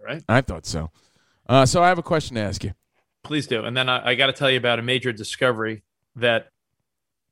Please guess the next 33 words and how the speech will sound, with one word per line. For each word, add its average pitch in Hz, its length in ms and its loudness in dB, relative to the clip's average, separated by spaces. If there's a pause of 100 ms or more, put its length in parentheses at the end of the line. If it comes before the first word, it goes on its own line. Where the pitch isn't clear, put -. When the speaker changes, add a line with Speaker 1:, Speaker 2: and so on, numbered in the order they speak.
(180)
Speaker 1:
I 175 40 0
mean, 269 160 0
I 226 120 4
sorta 285 340 2
knew, 175 380 4
but 156 140 4
I, 151 80 4
I, 143 160 2
I 165 140 2
wanna 196 180 4
break 151 240 4
it 123 100 -4
down. 131 200 4
Speaker 2:
Well, 240 80 8
let's - 120 4
Speaker 1:
and - 80 2
Speaker 2:
do 294 60 6
Speaker 1:
I - 20 0 (100)
have, 285 100 4
Speaker 2:
that. 131 60 4
Speaker 1:
uh, 120 220 2
Speaker 2:
I'll 175 160 6
get 226 140 -2
to 220 60 -6
my 220 120 2
question 220 320 -4
next. 233 320 -2
Go 175 80 0
ahead. 175 260 2
Tell 180 160 2
me. 113 180 -2
Speaker 1:
Okay. 170 260 -6 (1300)
Now, 196 300 2